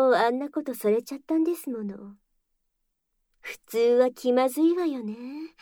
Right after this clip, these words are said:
できれば顔を合わせたくないわよね。でも、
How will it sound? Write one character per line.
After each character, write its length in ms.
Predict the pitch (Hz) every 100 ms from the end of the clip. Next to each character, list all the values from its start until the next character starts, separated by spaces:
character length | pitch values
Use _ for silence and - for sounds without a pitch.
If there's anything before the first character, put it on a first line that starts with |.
| - - - _ _ _ _ _ _ _ _
で 260 | 226 240 240
き 160 | -
れ 140 | 302 294
ば 160 | 202
顔 380 | 196 196 233 254
を 60 | 247
合 200 | 220 226
わ 80 | 254
せ 140 | 311
た 120 | 320
く 140 | 320 254
な 180 | 254
い 80 | 320
わ 100 | 339
よ 160 | 320 247
ね。 520 | 214 233 262 247 214 _ _ _ _ _ _ _ _ _ _ _ _ _ _ _ _ _ _
で 280 | 208 214 233
も、 180 | 185